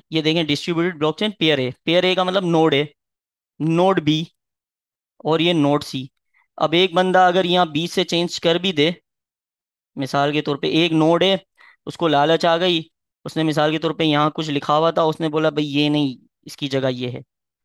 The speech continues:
उसने बोला, "मैं अपने पास तो चेंज कर सकता हूँ ना, मेरे पास तो सारी की सारे ब्लॉकचेन का डेटा पड़ा हुआ है, तो मैं अपने पास चेंज कर लेता हूँ।"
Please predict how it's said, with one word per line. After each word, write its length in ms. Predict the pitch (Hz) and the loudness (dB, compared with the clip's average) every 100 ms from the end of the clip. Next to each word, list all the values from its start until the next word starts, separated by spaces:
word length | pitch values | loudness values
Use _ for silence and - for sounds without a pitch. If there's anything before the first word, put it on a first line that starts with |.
| _ | _
उसने 200 | - 160 | -8 -2
बोला, 200 | 156 160 | 0 2
"मैं 120 | 160 151 | 2 0
अपने 220 | 147 156 | 0 -2
पास 260 | 151 151 - | 0 0 -2
तो 100 | 156 | -4
चेंज 280 | 156 147 - | -2 -4 -2
कर 100 | 156 | -4
सकता 260 | 143 - | -4 -4
हूँ 80 | 139 | -2
ना, 60 | 151 | 0
मेरे 200 | 139 139 | 0 0
पास 240 | 139 143 143 | 0 -2 -2
तो 80 | |
सारी 260 | 156 143 143 | -4 -2 -2
की 100 | 147 | -4
सारे 240 | 147 143 143 | -4 -2 -4
ब्लॉकचेन 480 | 135 143 - 151 | -2 -4 -2 -4
का 80 | 151 | -2
डेटा 240 | 139 143 151 | -2 -2 -2
पड़ा 220 | 160 165 | 0 2
हुआ 100 | 156 | 2
है, 40 | 147 | 0
तो 100 | 143 | 0
मैं 100 | 151 | -2
अपने 180 | 151 | -2
पास 180 | 165 160 | -2 -2
चेंज 240 | - 185 180 | -2 -6 -4
कर 80 | |
लेता 220 | 156 143 | -2 -2
हूँ।" 80 | 143 | -2